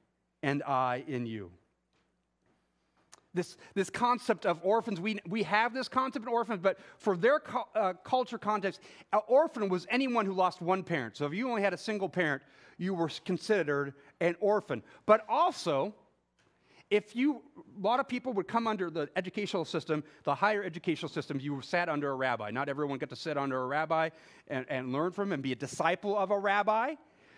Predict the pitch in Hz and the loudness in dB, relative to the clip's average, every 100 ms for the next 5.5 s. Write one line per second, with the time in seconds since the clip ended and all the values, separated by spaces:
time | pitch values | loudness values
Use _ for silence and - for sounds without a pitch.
0 | - 185 180 202 - 240 233 220 262 269 | -2 2 2 2 2 2 4 4 2 4
1 | 202 202 208 214 220 214 254 233 196 190 | 6 6 2 0 0 2 0 2 0 -2
2 | 214 247 - 180 165 185 147 127 175 - | -6 -4 -2 0 4 6 6 2 -4 -10
3 | _ _ _ _ _ _ _ _ _ _ | _ _ _ _ _ _ _ _ _ _
4 | _ _ _ _ _ 165 160 170 190 170 | _ _ _ _ _ -2 0 2 2 2
5 | 170 160 147 120 107 | 4 2 0 -6 -10